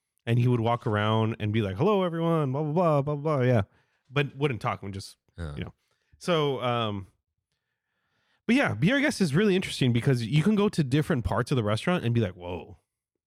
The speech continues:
Speaker 1: whoa." Like, e-, each room is a little bit different, which is, it, really cool. The stained glass is awesome. Um, even the facade, like, looking down at it from when you're inside of the park, awesome, awesome, awesome.
Speaker 2: Nice. I gotta try that out.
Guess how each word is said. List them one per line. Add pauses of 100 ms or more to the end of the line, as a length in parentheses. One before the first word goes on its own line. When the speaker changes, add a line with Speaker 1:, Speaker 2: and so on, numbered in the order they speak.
(180)
Speaker 1:
whoa." (240)
Like,
e-, (120)
each
room
is
a
little
bit
different, (480)
which
is,
it, (120)
really
cool.
The
stained
glass
is
awesome. (400)
Um,
even
the
facade, (360)
like,
looking (280)
down
at
it
from (400)
when
you're
inside
of
the
park, (960)
awesome, (240)
awesome,
awesome. (180)
Speaker 2:
Nice. (500)
I
gotta
try
that
out.